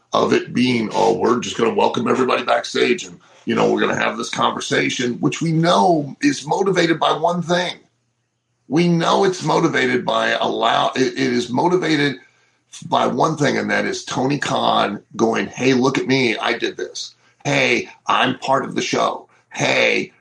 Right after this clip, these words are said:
I, you know, I'm such a big fan, but now you get to put me in the spotlight." That's all it's for. It's not to, it's not to give insight. It's not to, you know,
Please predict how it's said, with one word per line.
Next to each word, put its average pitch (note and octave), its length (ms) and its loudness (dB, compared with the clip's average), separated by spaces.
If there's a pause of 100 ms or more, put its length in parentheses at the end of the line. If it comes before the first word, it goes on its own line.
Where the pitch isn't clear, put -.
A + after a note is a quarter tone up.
(140)
I, A2+ 320 2
you C3 120 4
know, A2+ 440 0 (160)
I'm A#2+ 320 -4
such C#3 260 0
a A#2+ 60 -4
big C3 160 0
fan, A#2 540 0
but - 200 -6
now B2 280 2
you A#2+ 200 0
get C3 180 0
to C3+ 80 -8
put - 260 -2
me C#3 180 2
in C3+ 100 -2
the B2+ 60 -2
spotlight." A2 720 -2 (300)
That's E3+ 220 0
all G3 340 2
it's F#3+ 120 -4
for. - 520 -2 (880)
It's G3 280 0
not F3+ 680 0
to, C#3+ 560 2 (260)
it's - 220 -4
not E3+ 260 -2
to B2+ 520 -2 (220)
give C#3+ 220 -2
insight. C3+ 680 -2
It's - 240 -10
not A#2 340 -4
to, A2+ 500 -2 (240)
you A#2+ 120 -2
know, - 480 2